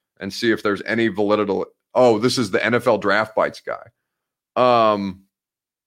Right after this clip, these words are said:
no, there's literally nothing, nothing valid there. Who, who is N F L Draft Bites? Is this something that's credible? And why is it? Uh, no, I just, <laughs> I don't even know. I don't even know where to start with that. Vet your information, people. This is the,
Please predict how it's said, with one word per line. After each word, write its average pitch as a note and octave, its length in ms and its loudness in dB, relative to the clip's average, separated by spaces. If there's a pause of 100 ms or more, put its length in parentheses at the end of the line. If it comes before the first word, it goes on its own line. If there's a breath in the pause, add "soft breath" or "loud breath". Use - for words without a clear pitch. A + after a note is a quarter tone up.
(340)
no, B2 420 -10
there's G#2 300 -10
literally A2 380 -2
nothing, G2 640 -4
nothing G2+ 360 0
valid F#2+ 380 -6
there. - 220 -12
Who, C3 300 -2
who C#3 180 2
is G#2 140 -2
N A2+ 120 -4
F A2+ 140 -2
L G2+ 80 0
Draft F#2+ 360 -4
Bites? - 340 -12 (460)
Is G2+ 120 -6
this G#2+ 140 -2
something A#2 300 0
that's G#2+ 160 -2
credible? C#3 460 2
And G#2+ 140 0
why B2+ 220 4
is A#2 140 0
it? A#2 100 -6 (920)
Uh, G#2+ 140 -14
no, B2+ 400 -10 (120)
I G2+ 80 -12
just, - 340 -12
<laughs> - 760 -20
I - 120 -12
don't A#2+ 100 -4
even A2 200 -4
know. G#2+ 380 0 (300 loud breath)
I - 40 -8
don't A#2 140 2
even A2 160 2
know G#2+ 100 4
where G#2 140 4
to F#2+ 80 -4
start F#2+ 300 0
with - 140 -10
that. - 180 -6
Vet C3 280 0
your A#2 140 2
information, G2+ 600 -4
people. - 420 -16
This - 160 -8
is G2 100 -10
the, G2+ 100 -6